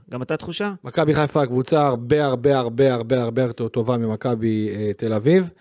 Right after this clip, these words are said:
Speaker 2: גם השחקנים המחליפים של מכבי חיפה יותר טובים מהשחקנים הפותחים אצל מכבי תל אביב. לדעתי הפער הזה בפלייאוף ילך ויגדל, בעיקר במפגשים בין הקבוצות.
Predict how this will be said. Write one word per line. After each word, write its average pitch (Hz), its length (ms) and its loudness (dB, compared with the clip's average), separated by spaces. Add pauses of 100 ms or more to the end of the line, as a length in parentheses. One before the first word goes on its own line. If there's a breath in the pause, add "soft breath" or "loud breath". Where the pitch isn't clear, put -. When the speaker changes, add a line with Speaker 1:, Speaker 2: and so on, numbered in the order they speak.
(340 soft breath)
Speaker 2:
גם 151 180 0
השחקנים 170 460 0
המחליפים 147 540 0
של 143 140 0
מכבי 127 320 0
חיפה 131 300 0
יותר 143 240 -2
טובים 143 260 -2
מהשחקנים 139 420 -4
הפותחים 139 480 -4
אצל 120 160 -6
מכבי 120 300 -4
תל 117 160 -6
אביב. 165 320 4 (520 soft breath)
לדעתי 139 440 2
הפער 156 360 2
הזה 135 200 4
בפלייאוף 127 500 0
ילך 123 320 -4
ויגדל, 127 520 0
בעיקר 117 360 -2
במפגשים 113 540 -6
בין 110 120 -8
הקבוצות. 107 640 -4